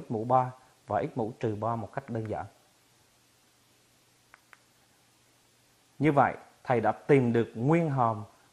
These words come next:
của hòm số ba x mũ ba trừ một trên x mũ ba chính là ba phần tư x mũ bốn cộng một chia hai lần x bình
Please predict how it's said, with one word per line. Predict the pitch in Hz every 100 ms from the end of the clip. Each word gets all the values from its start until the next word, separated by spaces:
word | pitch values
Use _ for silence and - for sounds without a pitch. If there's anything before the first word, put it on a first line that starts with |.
| -
của | 104
hòm | 135 123 101
số | - 135 165 -
ba | 160 147 143
x | 175 180
mũ | 113
ba | 131 139 135 -
trừ | 151 131
một | 110 107 98
trên | - 127 151
x |
mũ | 160
ba | 110 127 120 - _ _ -
chính | 160
là | 190 127 101
ba | - 139 139
phần | 139 107 101
tư | 135 131 -
x | - -
mũ | 98
bốn | 117 135 185 196
cộng | 139 80 92 107
một | 120 107 - -
chia | 131 127
hai | - 120
lần | 120 98
x | 120
bình | 123 107